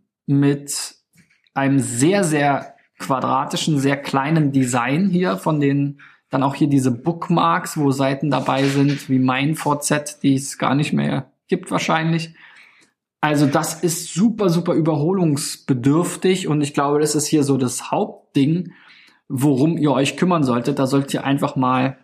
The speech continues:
ein modernes Shop-System hier für eure Produkte euch suchen.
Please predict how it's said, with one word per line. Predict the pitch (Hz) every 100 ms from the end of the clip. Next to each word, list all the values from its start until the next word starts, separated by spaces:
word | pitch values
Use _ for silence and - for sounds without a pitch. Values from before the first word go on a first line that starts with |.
| - - -
ein | 135 135
modernes | 135 120 127 135 135 139 - - _ _ _
Shop-System | - 151 - - 147 - 147 135 143
hier | 135
für | 135 -
eure | 131 135 135
Produkte | - 175 127 139 - 135
euch | 127 131 -
suchen. | 131 127 131 127 135 -